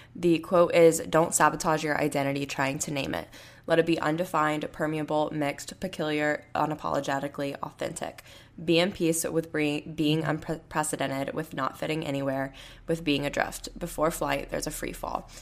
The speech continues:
I love this quote so much. I think that, um, a lot of times I get very, um, I don't know, so fixated on, like, feeling like I don't have a true, like, form of identity, and, like, I can't, I'm not, like, defined by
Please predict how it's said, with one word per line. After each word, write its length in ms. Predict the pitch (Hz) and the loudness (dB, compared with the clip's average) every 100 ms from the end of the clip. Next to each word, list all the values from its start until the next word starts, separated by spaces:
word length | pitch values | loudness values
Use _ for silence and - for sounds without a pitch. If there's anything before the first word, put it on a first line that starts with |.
| - - - | -20 -20 -10
I 60 | - | 0
love 200 | 226 294 | 2 2
this 160 | 247 - | 0 -2
quote 220 | 160 - | -6 -4
so 160 | - | -2
much. 300 | 170 160 - - | 2 2 2 -2
I 120 | 170 | 0
think 300 | 170 170 - | 0 -2 0
that, 220 | 185 175 | 0 2
um, 380 | 165 160 151 151 | 2 4 2 0
a 60 | |
lot 160 | 151 143 | 2 2
of 80 | 147 | 2
times 200 | 175 165 | 0 0
I 60 | |
get 160 | 156 - | 0 -2
very, 540 | 160 139 143 147 147 151 - - - - - _ - - - | 0 0 2 0 -2 -4 -14 -20 -20 -20 -20 _ -20 -20 -2
um, 680 | 165 156 143 143 92 95 196 - - - _ - | 2 4 2 -2 -6 -8 -10 -14 -20 -20 _ -8
I 60 | - | -2
don't 80 | 165 | 0
know, 80 | 156 | 0
so 180 | 165 | -2
fixated 560 | 160 151 - 156 151 151 | -2 -4 -2 0 2 4
on, 140 | 143 | 2
like, 400 | 139 135 135 - - - - - - - | 2 0 -2 -6 -16 -20 -20 -20 -20 -20
feeling 560 | - - - 165 160 160 | -20 -12 0 4 6 6
like 220 | 147 147 | 4 4
I 100 | 147 | 2
don't 240 | 147 139 | 2 0
have 460 | - 135 131 135 135 | 0 2 4 2 -2
a 60 | - | -8
true, 340 | - - 135 | -8 -4 -4
like, 220 | 135 135 - | -2 -2 -4
form 240 | 135 139 | -6 -4
of 80 | 147 | -4
identity, 500 | 135 131 131 147 - | -4 -4 -6 -4 -4
and, 80 | 85 | -4
like, 140 | - | -6
I 60 | 139 | -8
can't, 280 | - 151 | -6 -4
I'm 120 | - 151 | -2 -2
not, 100 | 131 | -2
like, 240 | - - | -4 -8
defined 540 | 165 - 131 131 143 | -10 -2 0 0 -2
by 300 | 143 131 135 | -2 -2 -2